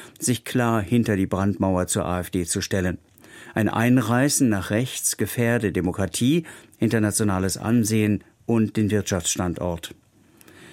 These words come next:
Auslöser der Debatte ist eine Veranstaltung des Verbands der Familienunternehmer im Oktober, zu dem erstmals auch A-F-D-Vertreter eingeladen wurden. In der Folge kündigten die Drogeriekette Rossmann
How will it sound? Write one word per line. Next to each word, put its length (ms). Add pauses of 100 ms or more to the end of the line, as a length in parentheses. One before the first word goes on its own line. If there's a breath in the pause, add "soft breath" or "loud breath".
(400 loud breath)
Auslöser 580
der 120
Debatte 380
ist 240
eine 160
Veranstaltung 720
des 140
Verbands 520
der 200
Familienunternehmer 1040 (100)
im 220
Oktober, 680 (580 loud breath)
zu 140
dem 300
erstmals 720
auch 240
A-F-D-Vertreter 1080
eingeladen 540
wurden. 300 (920 loud breath)
In 100
der 100
Folge 400
kündigten 800
die 240
Drogeriekette 720
Rossmann 640